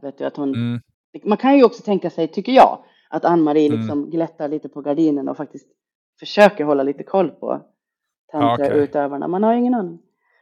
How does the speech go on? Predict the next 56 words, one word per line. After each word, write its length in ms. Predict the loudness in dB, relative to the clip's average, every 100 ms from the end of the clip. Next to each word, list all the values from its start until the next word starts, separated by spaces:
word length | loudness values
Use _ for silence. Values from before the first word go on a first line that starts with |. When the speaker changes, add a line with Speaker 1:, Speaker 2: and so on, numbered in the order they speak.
| _ _ -8
Speaker 1:
Men 200 | -6 0
det 60 | 4
Speaker 2:
Ja, 60 |
Speaker 1:
handlar 280 | 6 8 8
ju 60 | 8
Speaker 2:
nej, 120 | 8
Speaker 1:
om 140 | 8 4
Speaker 2:
jag, 100 | 0
jag 60 |
Speaker 1:
liksom, 480 | 0 -2 -4 -8 -12 -16 _ _ _ _ _ _ _ _ _ _ _
de 140 | -10 -4
har 80 | -4
ju 60 |
fått 200 | -2 -2
Speaker 2:
Nej, 80 | -2
jag 80 | -2
Speaker 1:
tillstånd 180 | 0 6
Speaker 2:
tycker 100 | 6
Speaker 1:
att 40 |
Speaker 2:
att 60 | 8
de 60 | 4
Speaker 1:
ha 100 | 4
Speaker 2:
ska 40 | 2
Speaker 1:
sin 60 |
Speaker 2:
få 40 | -2
Speaker 1:
festival, 340 | -6 -6 -4 -4
tänker 280 | -8 -10
jag. 120 | -10 -6
Det 60 |
bör 200 | 0 0
de 80 | 0
ju 60 | -6
Speaker 2:
Ja. 60 |
Speaker 1:
ha 40 | -10
fått. 240 | -18 -20 _ _ _ _ _ _ _ _ -12
Speaker 2:
Ja, 160 | -12 -12
precis. 360 | -14 -16 -18 -8
Speaker 1:
Men 60 | 2
Speaker 2:
Nej, 80 | 2
Speaker 1:
de 80 |
Speaker 2:
men 80 | 2
det, 80 | -4
det 120 | -6
Speaker 1:
går 80 | 0
väl 80 | 2
Speaker 2:
finns 140 | 2
ju 40 | 2
Speaker 1:
nakna 140 | 0
och 60 | -4
Speaker 2:
sånt. 200 | -12 -10
Speaker 1:
så 60 | -10
här 80 |
då. 60 | -12 -14 _ _ _ _ _ _ _ _ _ _ _ _ -12
Speaker 2:
Ja, 200 | -10 -10 -14 -20 -14 -8
alltså 180 | -4
man, 240 | 0 0